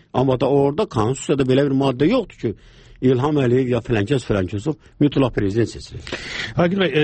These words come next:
Speaker 2: bir dinləyici, e, bizim saat sonu iki dəqiqə vaxtımız qalıb. Dinləyici yazır, "Azərbaycanın möhkəmlənməsi üçün bizə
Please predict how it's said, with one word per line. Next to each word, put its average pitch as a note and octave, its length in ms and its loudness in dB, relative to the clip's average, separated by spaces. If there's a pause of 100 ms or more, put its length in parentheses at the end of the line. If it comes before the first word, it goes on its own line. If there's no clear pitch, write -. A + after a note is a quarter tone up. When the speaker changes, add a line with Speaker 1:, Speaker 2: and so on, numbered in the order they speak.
Speaker 2:
bir F#3 140 0
dinləyici, F#3 500 2
e, C3+ 220 0 (140)
bizim C3+ 440 -4
saat C3 240 0
sonu C3 240 0
iki C#3 100 -8
dəqiqə B2 200 2
vaxtımız A#2+ 340 2
qalıb. D3+ 240 2 (120)
Dinləyici D#3+ 360 2
yazır, D#3+ 240 2
"Azərbaycanın F#3 680 0
möhkəmlənməsi D#3 840 0
üçün C#3+ 320 0
bizə C#3 280 2